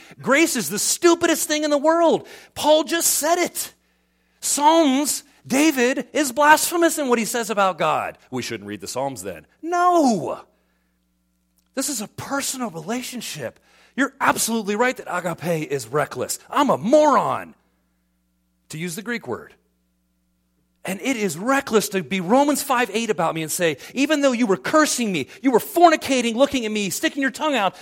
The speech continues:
sinning against me, I still loved you and died for you." That's reckless. But you know what? All these Christians were arguing over this video. And you know what? Every post that made sense was a pastor going, "I haven't stopped weeping all day because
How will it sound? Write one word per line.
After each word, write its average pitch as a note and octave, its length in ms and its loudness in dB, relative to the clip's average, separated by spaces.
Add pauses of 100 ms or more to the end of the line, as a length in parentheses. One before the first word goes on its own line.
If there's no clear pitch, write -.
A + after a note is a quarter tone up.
(120)
sinning F4 460 2
against C#4+ 480 0
me, F#3 260 -2 (160)
I B3+ 80 2
still D#4+ 340 2
loved C4+ 260 2
you C4+ 100 0
and A#3 100 0
died B3 240 0
for E3+ 80 -14
you." C3 120 -6
That's E3+ 280 -2
reckless. C3 720 -6 (1200)
But - 140 -16
you E3 80 -12
know E3+ 140 -6
what? F#3+ 300 -6 (460)
All D#3 240 -8
these E3+ 240 -8
Christians C3+ 400 -16
were C3 100 -12
arguing B2 440 -14
over G2+ 260 -16
this G#2+ 220 -18
video. F#2+ 320 -14
And G2 80 -16
you G#2 80 -14
know C3 120 -8
what? C#3+ 220 -6
Every D3 360 -10
post - 680 -14 (240)
that G#2+ 120 -8
made A2+ 220 -8
sense D3 400 -10
was G#2 100 -16
a G2 60 -16
pastor A2+ 400 -12
going, F#2+ 380 -10
"I A2 80 -8
haven't G#2+ 280 -12
stopped - 320 -14
weeping F2+ 440 -18
all G2 180 -12
day D#2+ 320 -16 (380)
because G2 360 -12